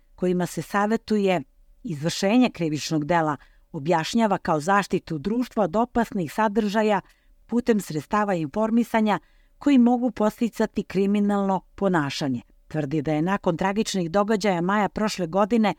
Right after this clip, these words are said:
neophodno preduzeti sve mere kako bi se sankcionisalo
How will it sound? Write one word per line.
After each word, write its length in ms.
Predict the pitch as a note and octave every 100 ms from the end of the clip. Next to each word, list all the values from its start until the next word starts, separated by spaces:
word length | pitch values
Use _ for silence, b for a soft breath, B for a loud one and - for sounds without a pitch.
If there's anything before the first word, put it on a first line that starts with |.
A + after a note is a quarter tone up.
| _ _ _ -
neophodno 640 | A3 B3+ B3 - A3 G3+
preduzeti 600 | - A3 A3+ G3 F#3+ D#3
sve 220 | - B3
mere 300 | A3+ A3 A3
kako 320 | - G3+ -
bi 120 | G3 G#3
se 180 | G3+
sankcionisalo 1000 | - E3 C#3+ - F3+ G3+ G#3+ - G#3 F3+